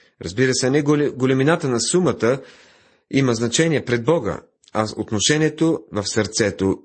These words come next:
и лицемерието. Ние всъщност лъжем и не даваме за Господа от обреченото. Лъжем, че ще дадем всичко, което имаме на Господа,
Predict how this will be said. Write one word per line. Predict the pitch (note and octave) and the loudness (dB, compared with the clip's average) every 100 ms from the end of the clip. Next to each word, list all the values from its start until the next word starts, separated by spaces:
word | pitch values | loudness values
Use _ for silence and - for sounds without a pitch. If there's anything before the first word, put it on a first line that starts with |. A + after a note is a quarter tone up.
| G#2 | -4
и | G#2 | -2
лицемерието. | G2+ A#2 C3+ A2 D2+ - - _ _ _ _ _ _ _ _ _ _ _ _ _ _ _ _ _ _ _ _ _ _ _ _ _ _ _ _ _ | 0 2 2 2 -2 -8 -16 _ _ _ _ _ _ _ _ _ _ _ _ _ _ _ _ _ _ _ _ _ _ _ _ _ _ _ _ _
Ние | B2 C3 A#2+ | 0 2 4
всъщност | A#2+ A2 A2+ G#2+ - - - _ _ | 2 2 2 0 -4 -14 -20 _ _
лъжем | G#2+ D3 B2 A2+ G2+ G2 _ _ _ _ _ _ _ - | 0 2 2 2 0 -4 _ _ _ _ _ _ _ -6
и | G#2 G2+ G2 F#2+ - _ _ _ _ _ _ _ _ _ _ _ _ - | 0 2 2 0 -4 _ _ _ _ _ _ _ _ _ _ _ _ -8
не | G#2 | -6
даваме | F#2+ C3 D3 A2+ G#2+ - | -2 0 2 2 2 0
за | - G2 | -2 -2
Господа | G2 A#2 - G#2+ A#2 C3 - - - - _ | 2 0 0 0 0 -2 -8 -20 -20 -20 _
от | A2+ A2 - - | -4 -4 -6 -4
обреченото. | A2+ C3+ C#3+ F2+ C2+ - A1 _ _ _ _ _ - | 0 0 0 -4 -6 -12 -18 _ _ _ _ _ -2
Лъжем, | C#3+ D#3+ E3+ | 0 2 0
че | D3+ | 0
ще | - | 0
дадем | B2 C3 C#3 | 0 2 2
всичко, | B2+ E3 - E3 | 0 -2 -2 -4
което | - G#2+ A#2 | -2 0 0
имаме | A2 G#2 | 0 0
на | G#2 | -2
Господа, | A2 C3+ - F2+ E2 | 0 -2 -2 -6 -6